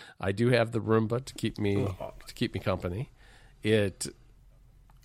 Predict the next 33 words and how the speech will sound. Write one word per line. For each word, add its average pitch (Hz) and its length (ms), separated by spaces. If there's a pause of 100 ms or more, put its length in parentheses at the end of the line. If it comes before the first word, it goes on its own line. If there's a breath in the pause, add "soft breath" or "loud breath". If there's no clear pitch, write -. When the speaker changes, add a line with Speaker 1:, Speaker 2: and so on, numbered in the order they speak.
Speaker 2:
Uh, 120 200
I 127 100
did 160 240
put 170 160
a 123 40
lot 123 320
of 113 80
effort 117 420
into 107 300
trying 107 720
to - 140
find 107 360
somewhere 110 400
I 113 60
could - 180 (400)
send 107 480
you 104 160
a 98 60
cardboard 104 560
cutout 110 420
of 127 100
my 107 140
Speaker 1:
Oh. 131 40
Speaker 2:
head, 104 340
but 104 180 (500 loud breath)
it - 220
was 117 160
a, 107 260
it 123 120
was 120 180
a 113 160
fruitless, 107 800
Speaker 1:
Well, 92 160